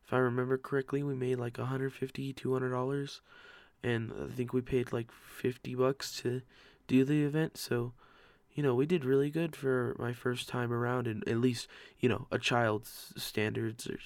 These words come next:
the thirteen-year-old standards, fourteen-year-olds, you know, who doesn't have a job, uh, you know, a hundred fifty, two hundred dollars is a lot, um, you know, and I had to pay back my mom, obviously. She didn't just drop the money for me and then says, "Fuck,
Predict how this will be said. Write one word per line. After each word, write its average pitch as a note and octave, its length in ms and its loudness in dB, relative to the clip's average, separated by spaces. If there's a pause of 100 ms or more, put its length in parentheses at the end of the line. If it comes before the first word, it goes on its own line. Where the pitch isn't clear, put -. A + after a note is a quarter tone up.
the A2+ 140 -2
thirteen-year-old A#2 840 -2
standards, - 480 -4
fourteen-year-olds, A#2+ 760 -4 (500)
you A2+ 80 -2
know, A2+ 180 2
who B2 160 -2
doesn't A#2+ 280 2
have A#2 160 0
a A#2 40 -2
job, A#2 400 0 (540)
uh, - 260 -4
you A#2 120 2
know, A2+ 220 0
a - 40 0
hundred A#2+ 220 -2
fifty, A2+ 260 -2
two A#2+ 140 0
hundred A2 160 0
dollars A2+ 380 -2
is A2 100 -8
a G2+ 60 -4
lot, G2+ 280 -2 (640)
um, G#2+ 360 -4 (640)
you A2 100 -2
know, G#2 140 -2 (300)
and A#2+ 200 2
I B2 140 4
had A#2+ 160 4
to B2 60 0
pay B2+ 180 4
back A#2+ 240 2
my G#2+ 80 0
mom, G#2+ 260 -2
obviously. A2 480 -4
She - 180 -6
didn't G#2+ 260 -2
just G#2+ 200 -6
drop G#2+ 260 0
the G#2+ 80 -6
money A2 420 -6 (480)
for A2 340 -2
me A2 240 -2
and - 220 -6
then G#2+ 160 -4
says, - 240 -2
"Fuck, - 200 -4